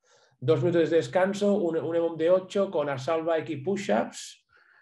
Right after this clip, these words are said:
em, y en emom de seis con strict pull-ups y zancadas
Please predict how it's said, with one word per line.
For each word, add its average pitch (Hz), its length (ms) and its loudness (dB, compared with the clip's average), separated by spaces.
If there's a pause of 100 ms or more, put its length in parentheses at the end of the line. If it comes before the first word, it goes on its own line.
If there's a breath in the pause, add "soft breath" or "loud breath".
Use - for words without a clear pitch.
(140 soft breath)
em, 131 640 -2
y 143 180 -8
en 143 100 -2
emom 160 180 -2
de 156 80 -2
seis 190 440 0
con 143 300 0
strict 151 500 -6
pull-ups 190 540 4
y 143 120 -8
zancadas 147 840 -2